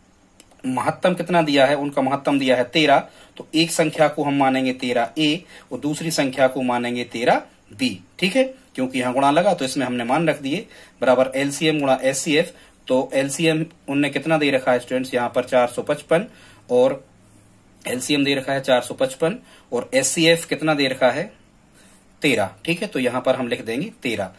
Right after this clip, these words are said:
स्टूडेंट्स, जहाँ पर, यहाँ से जब हम ए into बी की वैल्यू निकाल रहे होंगे तो यहाँ आ रहा होगा चार सौ पचपन गुणा तेरह और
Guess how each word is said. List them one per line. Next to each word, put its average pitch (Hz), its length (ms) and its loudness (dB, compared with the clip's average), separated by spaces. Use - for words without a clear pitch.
स्टूडेंट्स, 170 420 0
जहाँ 131 260 -2
पर, 165 340 0
यहाँ 139 280 0
से 165 140 -4
जब 131 200 0
हम 156 220 -6
ए 165 300 0
into 151 280 -2
बी 143 180 0
की 165 160 -8
वैल्यू 139 260 0
निकाल 135 320 2
रहे 135 140 2
होंगे 123 340 -6
तो 120 60 -8
यहाँ 135 340 -2
आ 131 100 2
रहा 123 120 2
होगा 127 260 0
चार 127 320 2
सौ - 140 -8
पचपन 147 500 -4
गुणा 123 360 0
तेरह 131 360 2
और 117 280 -6